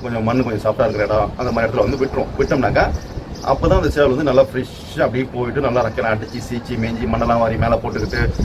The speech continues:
அப்படியே ஒரு ஃப்ரெஷ்ஷா ஒரு மண்புள்ளையெல்லாம் குளிச்சுட்டு வரும்போது தான் சேவல் வந்து ஃப்ரெஷ்ஷா இருக்கும். அடுத்த நாள் பார்த்தீங்கன்னா, சூப்பரா பளிச்சுன்னு இருக்கும். அப்ப நாளடைவுல டெய்லி, டெய்லி, டெய்லி, டெய்லி சேவல் நம்ம இந்த மாதிரி பண்ண, பண்ண என்ன ஆகுதுன்னா, சேவல் இருக்க, இருக்க, இருக்க வந்து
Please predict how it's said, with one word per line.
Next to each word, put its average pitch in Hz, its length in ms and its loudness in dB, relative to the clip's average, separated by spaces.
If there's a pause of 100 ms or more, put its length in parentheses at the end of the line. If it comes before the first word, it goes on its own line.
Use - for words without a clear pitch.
அப்படியே - 300 2
ஒரு 120 200 -2 (760)
ஃப்ரெஷ்ஷா 135 240 -2
ஒரு 123 140 4
மண்புள்ளையெல்லாம் 120 460 -2
குளிச்சுட்டு 113 240 -8
வரும்போது 110 280 -4
தான் - 100 -4
சேவல் 143 260 0
வந்து 113 160 -6
ஃப்ரெஷ்ஷா - 360 0
இருக்கும். - 240 -6
அடுத்த - 180 -6
நாள் 117 100 0
பார்த்தீங்கன்னா, 113 320 -2 (340)
சூப்பரா 120 340 0
பளிச்சுன்னு 107 320 -4
இருக்கும். - 300 -10 (160)
அப்ப 127 180 0
நாளடைவுல 156 520 4
டெய்லி, 147 260 4
டெய்லி, 147 240 4
டெய்லி, 131 240 4
டெய்லி 143 180 0
சேவல் 135 260 2
நம்ம 117 180 -4
இந்த 117 160 -2
மாதிரி 123 60 -6
பண்ண, 117 160 -6
பண்ண 113 200 -4
என்ன 113 100 -2
ஆகுதுன்னா, 135 160 2
சேவல் 143 260 0
இருக்க, 123 220 2
இருக்க, 127 280 2
இருக்க 139 220 -2
வந்து 131 340 2